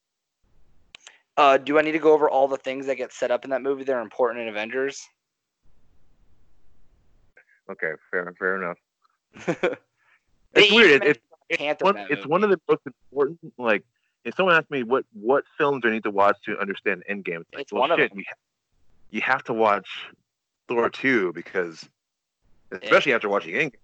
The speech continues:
Speaker 2: it's such a big plot point into it.
Speaker 1: You had to watch
Speaker 2: But it's
Speaker 1: Iron
Speaker 2: not
Speaker 1: Man
Speaker 2: good.
Speaker 1: two also.
Speaker 2: What's up?
Speaker 1: You had to watch Iron Man two also.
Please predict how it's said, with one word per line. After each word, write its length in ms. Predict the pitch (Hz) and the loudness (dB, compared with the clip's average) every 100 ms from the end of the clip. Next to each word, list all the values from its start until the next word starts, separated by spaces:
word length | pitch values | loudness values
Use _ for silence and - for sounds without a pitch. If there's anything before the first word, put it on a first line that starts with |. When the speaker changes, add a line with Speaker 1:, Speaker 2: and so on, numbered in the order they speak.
| - | -20
Speaker 2:
it's 100 | 101 | -14
such 120 | 110 | -12
a 40 | |
big 220 | 85 107 87 _ _ | -8 -8 -10 _ _
plot 240 | - 117 - | 0 0 0
point 260 | 92 82 | -12 -12
into 260 | 80 78 80 | -14 -14 -12
it. 160 | 78 - _ _ _ _ - - | -12 -16 _ _ _ _ -20 -18
Speaker 1:
You 60 | 120 | -8
had 40 | |
to 60 | 123 | -4
watch 100 | 98 | -4
Speaker 2:
But 60 | |
it's 40 | 90 | -4
Speaker 1:
Iron 80 | 107 | -6
Speaker 2:
not 80 | 104 | -8
Speaker 1:
Man 80 | 87 | -8
Speaker 2:
good. 220 | - 143 101 | -6 -4 -4
Speaker 1:
two 60 | |
also. 420 | 95 _ 90 92 - _ _ _ _ _ _ _ - | -8 _ -18 -18 -18 _ _ _ _ _ _ _ -4
Speaker 2:
What's 160 | 113 | 0
up? 160 | 131 - _ _ _ _ _ | 0 -2 _ _ _ _ _
Speaker 1:
You 60 | |
had 60 | 113 | -12
to 60 | 113 | -10
watch 120 | 98 | -8
Iron 200 | 92 104 | -8 -8
Man 160 | 95 92 | -12 -12
two 180 | 95 | -10
also. 400 | 92 92 90 90 | -8 -8 -10 -12